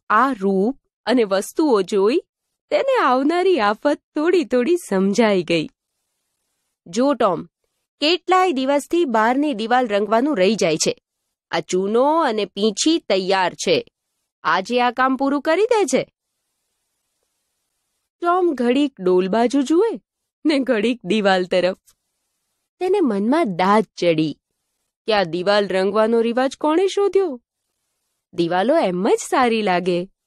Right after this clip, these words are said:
ભારે હૈયે તેણે એવી જ ભારે ચૂનાની ડોલ ઉઠાવી. બહાર વરંડાની દિવાલ પાસે પહોંચ્યો. અચાનક જ તેના મનમાં એક વિચાર ઝબક્યો.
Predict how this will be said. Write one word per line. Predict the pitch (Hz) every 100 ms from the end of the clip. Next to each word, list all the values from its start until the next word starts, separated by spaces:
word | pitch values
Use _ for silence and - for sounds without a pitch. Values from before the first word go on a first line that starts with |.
| _ _ _ _ _ _ _ _ _ _ _ _ _ _ 240
ભારે | 226 233 269 359
હૈયે | 277 220 196 214 262 403 _ -
તેણે | 254 277 285 -
એવી | 233 254 269 330 349
જ | -
ભારે | 220 180 202 208 214 240
ચૂનાની | 294 - 214 208 208 208 190
ડોલ | 170 156 175 196 311 427 _
ઉઠાવી. | 269 285 220 156 143 - _ _ _ _ _ _ _ _ _ _ _ _ _ -
બહાર | 233 247 277
વરંડાની | 226 202 220 247 247 247 254
દિવાલ | 185 196 202 202
પાસે | 196 190 190
પહોંચ્યો. | 185 202 220 269 269 _ _ _ _ _ _ _ _ _ _ _ _
અચાનક | 180 - 220 277 330 262 -
જ | 196 254 - _ -
તેના | 226 254
મનમાં | 262 196 202 262
એક | 311 -
વિચાર | 196 190 269 349
ઝબક્યો. | 330 359 - 359 208